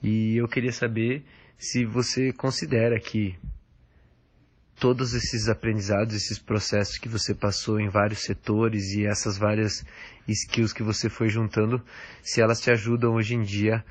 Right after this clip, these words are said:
a conseguir, é, coordenar uma equipe variada com vários tipos de artistas, né? Que t-, vão desde a pré-produção, que são artistas mais, vamos dizer assim,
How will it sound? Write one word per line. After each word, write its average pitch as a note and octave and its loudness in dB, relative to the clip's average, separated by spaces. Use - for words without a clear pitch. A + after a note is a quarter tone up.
a - 0
conseguir, G#2+ -2
é, G2+ 2
coordenar A2 2
uma A2 0
equipe A2 -2
variada G#2+ 2
com - -4
vários G#2+ 2
tipos - -4
de A2+ 4
artistas, A2 0
né? G#2+ 0
Que G#2+ -4
t-, - -4
vão G#2+ 0
desde A2+ 2
a A2+ 2
pré-produção, A2+ 0
que - -6
são G#2+ 0
artistas G#2 -2
mais, G#2+ 0
vamos A2 0
dizer A2 2
assim, G#2 -2